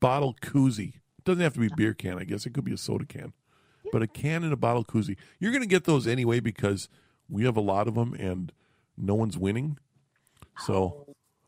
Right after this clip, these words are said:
Speaker 1: I mean,
Speaker 2: Well,
Speaker 1: uh,
Speaker 2: hopefully I'll, hopefully I'll
Speaker 1: <laughs>
Speaker 2: earn it legit. But if not,
Speaker 1: If not, if, if you earn it legit, we'll even give some for your, for your, your, your boyfriend.
Speaker 2: Oh, I'm sure he'd love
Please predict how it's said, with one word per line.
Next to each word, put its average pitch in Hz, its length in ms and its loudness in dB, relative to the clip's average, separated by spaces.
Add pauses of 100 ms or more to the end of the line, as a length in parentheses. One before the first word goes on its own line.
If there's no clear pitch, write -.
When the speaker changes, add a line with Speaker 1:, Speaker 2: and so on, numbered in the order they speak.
(320)
Speaker 1:
I - 60 -6
mean, 92 100 -2
Speaker 2:
Well, 185 140 0
Speaker 1:
uh, - 20 2
Speaker 2:
hopefully 269 340 -2
I'll, 240 240 2 (220)
hopefully 262 340 -2
I'll 220 240 2 (120)
Speaker 1:
<laughs> 190 100 -6
Speaker 2:
earn 240 160 -2
it 247 160 -4
legit. 185 580 -8 (460)
But 180 380 -2
if 185 180 -6 (160)
not, 196 220 0
Speaker 1:
If 151 180 2
not, 147 320 4 (300)
if, 170 200 0
if 147 220 0
you 220 200 2
earn 226 140 6
it 202 60 6
legit, 160 420 4
we'll 156 140 4
even 165 240 -2
give 151 180 0
some 170 240 -2
for 156 120 -4
your, 113 340 2 (240)
for - 80 -4
your, 110 300 0 (160)
your, 104 180 -4 (100)
your 101 120 -2
boyfriend. 107 580 -2 (680)
Speaker 2:
Oh, 240 200 -12
I'm 139 320 -10
sure 202 200 -18
he'd 214 160 -14
love 247 160 -6